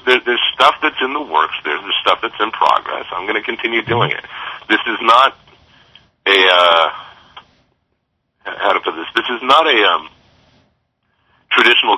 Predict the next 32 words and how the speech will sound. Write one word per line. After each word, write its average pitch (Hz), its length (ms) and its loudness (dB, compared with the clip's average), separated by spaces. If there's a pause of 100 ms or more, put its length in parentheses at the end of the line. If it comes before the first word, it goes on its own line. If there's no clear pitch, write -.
comic 107 400 2
book 101 140 2 (280)
parting 101 340 2
of 87 100 -6
the 85 80 -6
ways, 78 440 -4
<laughs> 113 80 -8
you 135 100 2
know, 131 280 4
I 156 80 2
mean, 98 160 -2
in - 80 -4
this - 80 -2 (100)
industry 101 400 0
where 76 180 -2
everybody 92 420 0 (120)
seems 90 200 -4
to 87 100 0
have 85 180 2
to 87 80 -6
leave 82 320 -10 (480)
in 92 140 2
hysteria. 82 720 0 (540)
Have 95 100 4
I 95 160 4
had 107 180 2
frustrations 101 640 -2
at 92 140 -4
D 90 240 -10
C? 85 180 -6 (320)
Yes. 73 340 -2 (1000)
Um, 65 400 4